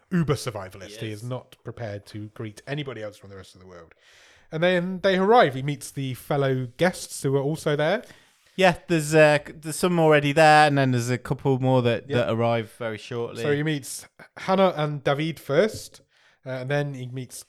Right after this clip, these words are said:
Speaker 1: Francoise, and then he meets Rachel, and I've written, "That's it, that's all of them." And then Sebastian turns up.
Speaker 2: Yeah,
Speaker 1: So
Speaker 2: he's the last one in on
Speaker 1: he's the
Speaker 2: this
Speaker 1: last one in,
Speaker 2: next
Speaker 1: so
Speaker 2: skidoo trip.
Speaker 1: there's, like, six of them. They get put up in this camp.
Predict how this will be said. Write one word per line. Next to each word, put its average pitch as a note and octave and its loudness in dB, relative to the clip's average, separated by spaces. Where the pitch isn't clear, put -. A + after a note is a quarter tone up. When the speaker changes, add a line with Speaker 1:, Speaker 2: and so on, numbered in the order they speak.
Speaker 1:
Francoise, E3+ -4
and C#3 -8
then F3 4
he C3+ -10
meets A#2 -10
Rachel, E3+ 0
and B2 -4
I've C3+ -2
written, C3+ -2
"That's D#3+ 0
it, - -2
that's B2 -8
all C#3 2
of G#2 -6
them." G#2 -8
And G#2+ -8
then C3 -2
Sebastian B2+ 0
turns F#2 -14
up. F#2+ -20
Speaker 2:
Yeah, A#2 -2
Speaker 1:
So A#2 -6
Speaker 2:
he's A#2+ -6
the B2+ 0
last A#2 -2
one A#2 -4
in G#2+ -4
on C3+ -2
Speaker 1:
he's C3 -4
the G2+ -6
Speaker 2:
this A#2+ -4
Speaker 1:
last A#2 -8
one A2 -10
in, A2+ -8
Speaker 2:
next - -10
Speaker 1:
so G#2+ -6
Speaker 2:
skidoo G#2 -8
trip. - -16
Speaker 1:
there's, F#3 -4
like, D3 -4
six - -4
of A#2 -10
them. A#2 -4
They B2+ -8
get D3 -6
put A#2+ -8
up A2 -12
in A#2+ -8
this A2 -10
camp. C3+ -6